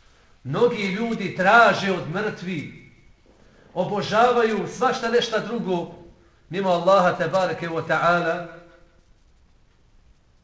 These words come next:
Skoro nam na putovanju davetskom priča jedan naš brat.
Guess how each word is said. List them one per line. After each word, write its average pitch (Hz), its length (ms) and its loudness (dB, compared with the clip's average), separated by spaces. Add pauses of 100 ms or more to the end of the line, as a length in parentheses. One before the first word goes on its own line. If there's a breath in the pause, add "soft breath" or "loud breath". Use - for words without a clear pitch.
(1040)
Skoro 220 360 -2
nam 185 260 -4 (120)
na 160 280 -8 (520)
putovanju 185 560 -2
davetskom 180 640 0 (420 loud breath)
priča 233 380 2
jedan 190 320 0 (960)
naš 165 280 0
brat. 190 220 0